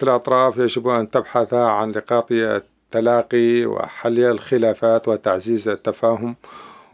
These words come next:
والتعامل مع خلافاتنا من خلال الحوار والمشاورات القائمة على المساواة،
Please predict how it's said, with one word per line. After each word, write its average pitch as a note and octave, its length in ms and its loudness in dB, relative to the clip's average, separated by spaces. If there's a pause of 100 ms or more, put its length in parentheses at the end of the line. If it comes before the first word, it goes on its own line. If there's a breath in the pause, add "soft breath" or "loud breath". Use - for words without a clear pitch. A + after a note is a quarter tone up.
والتعامل B2 880 0
مع A2 200 -2
خلافاتنا A#2 840 0
من A2 160 -6
خلال A#2 680 2
الحوار A2+ 520 0
والمشاورات A2 1900 -2
القائمة A2 460 -4
على G2+ 140 -4
المساواة، G#2+ 560 -2